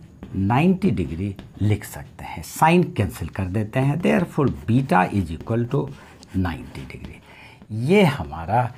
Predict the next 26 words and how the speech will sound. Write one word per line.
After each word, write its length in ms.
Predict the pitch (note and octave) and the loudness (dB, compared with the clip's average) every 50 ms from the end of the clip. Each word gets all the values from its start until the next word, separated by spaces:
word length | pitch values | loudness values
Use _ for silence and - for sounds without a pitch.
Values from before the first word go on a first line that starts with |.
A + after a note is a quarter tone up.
| - - - - | -20 -16 -6 -4
इसका 280 | C#3+ C3+ - - - C#3+ | -4 -2 0 2 2 2
बीटा 400 | F#2 E2 F#2 G#2 G2 - A2 F2 | 2 2 -2 -2 0 0 0 0
का 160 | - - G2 | 0 -4 -8
आंसर 500 | G2+ - - A2 G2 - - - - E2 | -8 -4 -2 -4 -2 -2 -4 -10 -8 -8
है। 140 | - - - - | -8 -8 -6 0
ऑप्शन 360 | - A#2 A#2+ - - - G3 | 0 0 0 0 0 0 2
में 140 | G3+ G#3 F#3 | 2 2 2
देखते 320 | D#3+ A#2 G#2 - - - F#2+ | 2 2 0 0 -2 -4 -4
हैं, 240 | F#2 F2+ G2+ G#2 G2 - - - | -4 -2 -4 -4 -4 -4 -2 2
ए 180 | D3+ D#3+ E3 | 4 4 4
ज़ीरो 340 | D#3+ - F#2+ G#2+ A2 G#2 A2+ | 4 2 2 2 4 4 4
डिग्री 360 | A2+ A2 B2 A2+ A2+ A#2+ B2 | 4 4 4 4 4 4 2
नहीं 320 | A#2 A2 A2 A2 B2+ B2 A2+ | 4 4 4 4 4 4 4
है, 220 | A2 A2+ A#2 A2+ G2 F#2+ | 4 4 4 4 2 0
बी 180 | A2 B2 B2+ | -2 -2 -2
नाइंटी 460 | C3 C3+ C#3+ B2 A#2 G#2 F#2 - - | 0 2 4 6 6 4 2 0 -6
डिग्री, 360 | D#2 - D#2 D2+ D#2+ D#2 D#2 - - - - - - - - - - - | -8 -10 -10 -12 -12 -14 -16 -18 -18 -20 -20 -20 -20 -20 -20 -18 -10 -4
तो 140 | - F#3+ F#3 - - - | -4 -4 -4 -4 -8 -6
ये 320 | A2 G#2 A#2+ D#3+ G3 A3 | -4 -2 2 4 4 4
वाला 360 | F#3 B2+ G#2+ F#2+ F2+ F2 E2+ | 4 4 2 2 2 0 -2
जो 160 | E2 D2+ D#2+ | -4 -4 -6
ऑप्शन 560 | D#2+ E2+ E2+ E2 - - - - - A#2+ A#2+ B2 | -6 -6 -8 -8 -8 -10 -6 -2 0 0 2 2
है, 360 | B2+ D3 D#3+ D#3+ D#3 - - - | 4 4 4 4 2 -2 2 4
ऑप्शन 460 | B2+ D3+ D3+ - - - - C#3+ G#2+ E2+ D2+ - - - | 4 4 4 2 -6 2 2 2 2 2 -2 -8 -10 -2
बी 180 | - D3 E3+ E3+ | 2 4 4 4
हमारा 680 | A#2+ F2 - - D#2+ D2 D2 D2 - F#2+ A2+ A#2 - | 4 0 -2 -8 -10 -10 -10 -8 -4 -4 -4 -4 -4